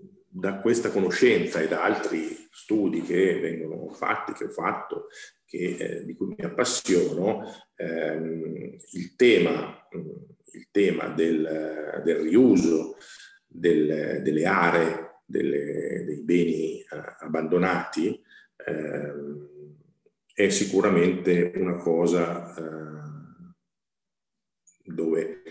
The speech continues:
è necessario far convergere, eh, molti sforzi e, eh, molti aspetti, eh,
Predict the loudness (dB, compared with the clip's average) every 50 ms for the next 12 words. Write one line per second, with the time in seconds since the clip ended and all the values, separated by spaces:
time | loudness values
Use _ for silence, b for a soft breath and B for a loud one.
0 | -20 -14 -8 -6 -4 -4 -4 -4 -2 -2 -2 -2 -2 -2 0 0 0 0 -2 -2
1 | -2 -4 -4 -4 -4 -2 0 2 2 2 2 0 0 2 2 2 2 2 0 -2
2 | B B B B B B B B B -4 -2 -2 0 4 6 6 8 8 6 6
3 | 2 0 -2 -2 -2 2 2 4 4 2 0 -2 -6 0 0 2 2 0 -2 -6
4 | B B B B B _ _ -4 0 0 2 0 0 -2 -4 -4 -2 -4 -4 -6
5 | -8 -8 -8 -8 -8 -8 -10 -10 -10 -12 -12 -14 -16 -18 -20 -20 -20 -14 -10 -6
6 | -4 -4 -4 -6 -4 -4 -2 -2 -2 -4 -10 -14 -14 -10 -4 0 0 0 0 -4
7 | -12 -14 -8 -6 -4 -4 -4 -8 -12 -16 -18 -16 -16 -16 -18 -20